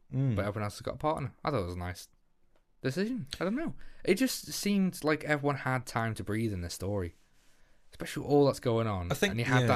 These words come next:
Speaker 2: that urgency constantly. If not the monster, the pregnancy, if not that, the explosion, if not that. You know.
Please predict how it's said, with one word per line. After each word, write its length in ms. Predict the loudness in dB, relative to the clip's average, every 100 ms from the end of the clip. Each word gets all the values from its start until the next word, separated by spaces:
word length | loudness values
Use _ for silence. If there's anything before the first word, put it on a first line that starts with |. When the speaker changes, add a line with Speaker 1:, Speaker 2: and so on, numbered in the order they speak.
| 2
Speaker 2:
that 40 | 2
urgency 500 | 0 0 -6 -4 -6
constantly. 800 | -8 -6 -6 -6 -6 -6 -8 -10 -16 -12
If 180 | -10 -2
not 200 | -2 -2
the 60 | 0
monster, 540 | 2 0 -2 -2 -2 -8 -20 -20 -12
the 80 | -8
pregnancy, 560 | -2 -2 -2 -6 -2 -2
if 100 | -4
not 220 | -6 -2
that, 300 | -2 0 -4 -10 -14 -8
the 80 |
explosion, 640 | -6 -6 -4 -4 -4 -4 -6
if 160 | -8
not 180 | -10 -6
that. 280 | -4 -4 -4 -10 _ -20 -20 -10
You 120 | -6
know. 220 | -4 -6